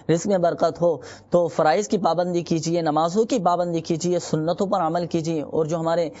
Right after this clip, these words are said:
اسلامی بھائی ہیں وہ دعوت اسلامی کے مدنی قافلوں میں سفر کریں کہ مدنی قافلوں میں سفر کرنے کی برکت سے بھی الحمدللہ دعائیں قبول ہوتی ہیں، رزق میں برکت کے بھی اسباب پیدا ہو جاتے ہیں۔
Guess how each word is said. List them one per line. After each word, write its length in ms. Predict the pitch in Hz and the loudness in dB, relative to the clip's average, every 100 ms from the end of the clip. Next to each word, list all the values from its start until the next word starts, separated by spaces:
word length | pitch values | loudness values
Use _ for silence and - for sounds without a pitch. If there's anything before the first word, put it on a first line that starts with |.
| - - - | -20 -8 -4
اسلامی 380 | 139 175 214 | 2 2 4
بھائی 300 | 233 196 175 | 2 2 0
ہیں 100 | 135 | -2
وہ 120 | 147 139 | -2 0
دعوت 300 | 147 175 185 | 2 2 0
اسلامی 380 | 160 175 226 | 0 2 2
کے 80 | 240 | 2
مدنی 280 | 208 185 185 | 2 0 0
قافلوں 340 | 175 170 185 | 0 0 0
میں 100 | 170 | -2
سفر 300 | 165 156 170 | -2 0 0
کریں 260 | 160 170 165 | 0 0 0
کہ 120 | 160 | -2
مدنی 280 | 156 156 175 | 0 0 0
قافلوں 320 | - 151 185 | 0 0 0
میں 80 | 165 | -4
سفر 280 | 156 165 190 | -4 -2 0
کرنے 280 | 180 170 170 | 0 -2 0
کی 100 | 156 | 2
برکت 300 | 156 160 160 | 2 0 -2
سے 100 | 165 | 0
بھی 100 | 160 | -2
الحمدللہ 500 | 143 156 151 156 156 | -2 -2 0 0 0
دعائیں 300 | 139 139 139 | 2 0 0
قبول 320 | 135 131 127 | -2 -2 -4
ہوتی 200 | 127 131 | -6 -8
ہیں، 100 | 127 - - _ _ | -10 -12 -20 _ _
رزق 200 | 139 135 | -4 0
میں 80 | 160 | 0
برکت 420 | 147 139 165 156 | 2 2 0 0
کے 100 | - | 0
بھی 120 | 170 202 | 2 2
اسباب 380 | 151 - 247 190 | 0 2 0 2
پیدا 220 | 151 160 | 2 2
ہو 140 | 170 170 | 2 2
جاتے 280 | 165 190 | 0 0
ہیں۔ 140 | 170 | -2